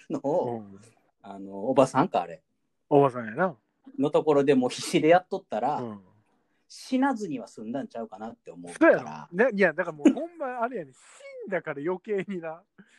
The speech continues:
Speaker 2: あれでこう、意気揚々と生きれましたってなるんやったら、
Speaker 1: <laughs>
Speaker 2: いいんやけど、節子死んでるから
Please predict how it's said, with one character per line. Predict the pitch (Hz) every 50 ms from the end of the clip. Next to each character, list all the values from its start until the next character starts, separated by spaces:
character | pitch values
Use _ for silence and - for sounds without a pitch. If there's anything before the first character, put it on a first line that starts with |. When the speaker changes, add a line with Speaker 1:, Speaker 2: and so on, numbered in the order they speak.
| _ 208 180 _ _ _
Speaker 2:
あ | 277 311
れ | 339 359 339
で | 349 339
こ | 302 - 320 302 302 311 302 294 294 294 285
う、 | 285 - 294
意 | 294
気 | - - 220
揚 | 190 180 170 165
々 | 160 160 156 156
と | 143 -
生 | 131 123 120
き | - 156
れ | 147 156
ま | 170 196 202
し | - _
た | 170 139
っ |
て | - _ 135 131
な | 123 127 135 143 160
る | 208 285
ん | 320
や | 302 202 135
っ | 117
た | _ - 104
ら、 | 107 117 123 117 - _ _ _ _ _ _ _ _ - _ _ _
Speaker 1:
<laughs> | - - - - - -
Speaker 2:
い | 151
い | 160
ん | 156 143
や | 135 120 113
け | - 110
ど、 | 107
節 | 101 - - - 240 - - - -
子 | - 196 -
死 | - -
ん |
で | - 427
る | 523 571 571 554 523 508 508 523
か | 466 - -
ら | - -